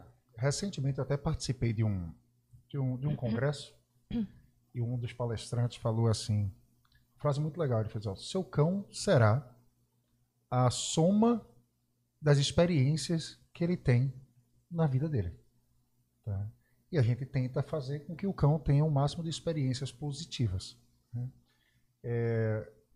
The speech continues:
existe muito debate sobre, na, na área de adestramento, sobre deixar o cão farejar <laughs> no passeio, né? As pessoas têm essa paranoia do, do controle sobre o cão.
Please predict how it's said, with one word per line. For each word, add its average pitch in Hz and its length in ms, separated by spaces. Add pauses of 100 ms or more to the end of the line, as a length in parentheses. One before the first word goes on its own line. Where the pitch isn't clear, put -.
(320)
existe 151 260
muito 151 200
debate 135 600 (480)
sobre, 120 560 (120)
na, 123 240
na 127 120
área 120 200
de 117 60
adestramento, 104 600
sobre 107 280
deixar 123 300
o 123 120
cão 123 240
farejar 113 760 (400)
<laughs> - 600
no 139 100
passeio, 113 540 (540)
né? 123 260 (460)
As 143 100
pessoas 214 380
têm 208 200
essa 196 220
paranoia 156 580
do, 151 280
do 151 220
controle 135 800 (260)
sobre 117 300
o 110 40
cão. 80 220